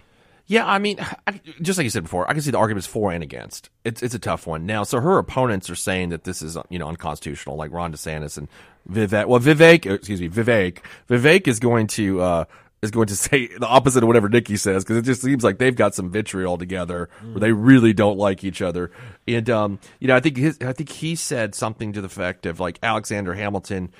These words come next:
Speaker 1: and James Madison were anonymous writers. So does that, is that applicable to the Twitter space, you know, Facebook space and that kind of stuff? So, I mean, I just, it goes back and forth. I, I can see the value in it. Then I can,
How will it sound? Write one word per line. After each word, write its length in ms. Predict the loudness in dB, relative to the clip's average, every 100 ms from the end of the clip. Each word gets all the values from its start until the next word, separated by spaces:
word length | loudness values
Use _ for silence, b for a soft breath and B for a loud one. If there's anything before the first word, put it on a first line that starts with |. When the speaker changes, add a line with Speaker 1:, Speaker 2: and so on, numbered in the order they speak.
| B B -8
Speaker 1:
and 160 | -6 -4
James 300 | -4 -4 -2
Madison 400 | -4 -4 -4 -4
were 120 | -2
anonymous 440 | -2 -4 -6 -6
writers. 600 | -4 -2 -4 -6 -10 -12 -10
So 220 | -4 -4
does 160 | -2
that, 180 | -2 -2 -4 -12
is 80 | -6
that 140 | -6
applicable 420 | -4 -6 -4 -6
to 240 | -4 -4 -4
the 80 | -6
Twitter 260 | -6 -4 -4
space, 420 | -6 -6 -8 -10
you 80 | -10
know, 60 |
Facebook 400 | -8 -8 -8 -14
space 300 | -12 -12 -12
and 100 | -14
that 60 | -14
kind 140 | -14
of 80 | -14
stuff? 140 | -12 -12 B -2
So, 100 | 2
I 20 |
mean, 120 | 4
I 60 | 2
just, 200 | -2 -4
it 80 | 2
goes 200 | 4 4
back 220 | 2 0
and 80 | -2
forth. 220 | 0 0
I, 100 | -2 -4
I 80 | -6
can 160 | -6
see 220 | -6 -4
the 80 | -4
value 460 | -2 0 0 2 0
in 80 | 0
it. 180 | -2 -8 B -2
Then 100 | 0
I 60 |
can, 160 | 0